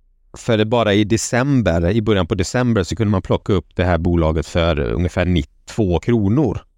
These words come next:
Vilket hade gett ett väldigt lågt P E på, på eventuell framtida vinst tvåtusen tjugofyra. Nu är som sagt lite hämtat. Sen är inte sagt att det finns mer, eh, också.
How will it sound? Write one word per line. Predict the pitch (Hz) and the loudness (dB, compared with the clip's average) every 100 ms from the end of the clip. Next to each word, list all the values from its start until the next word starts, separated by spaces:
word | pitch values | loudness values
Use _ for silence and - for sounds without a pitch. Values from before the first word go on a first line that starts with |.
| _ | _
Vilket | 135 117 113 113 | -4 -2 0 0
hade | 95 | 0
gett | 101 87 - | 2 2 0
ett | 92 | 0
väldigt | 101 90 | 0 2
lågt | 98 117 165 156 - | 2 4 2 0 -4
P | - 131 95 71 82 82 | -2 0 2 0 0 2
E | 80 - | 0 -2
på, | - 95 78 71 53 - 58 60 78 | -4 0 0 0 -2 -4 -6 -6 -6
på | - | -2
eventuell | 107 101 95 - 90 87 80 | 0 2 0 0 2 2 0
framtida | - 87 78 85 80 | -2 -2 0 0 0
vinst | 76 69 67 - 67 | 0 0 -2 -6 -6
tvåtusen | - 87 - | -2 -2 0
tjugofyra. | 85 101 135 117 127 110 - _ | -2 0 2 2 2 0 -4 _
Nu | - 110 | -2 2
är | 127 | 2
som | 127 143 | 2 0
sagt | 131 110 | 0 2
lite | 127 - 104 | 0 2 0
hämtat. | 110 92 - 92 - - - _ _ | 0 -2 0 0 0 -6 -10 _ _
Sen | - 80 110 | -4 0 2
är | 120 | 2
inte | 107 90 | 0 0
sagt | 80 - | -2 -2
att | - | -2
det | 90 | 0
finns | 101 87 - | 0 -2 -2
mer, | 98 92 95 123 139 123 101 92 | 0 2 4 4 4 4 2 2
eh, | 90 87 82 - _ _ _ | 2 4 2 -2 _ _ _
också. | 170 - - - 85 76 | -2 -2 -6 -4 -2 -2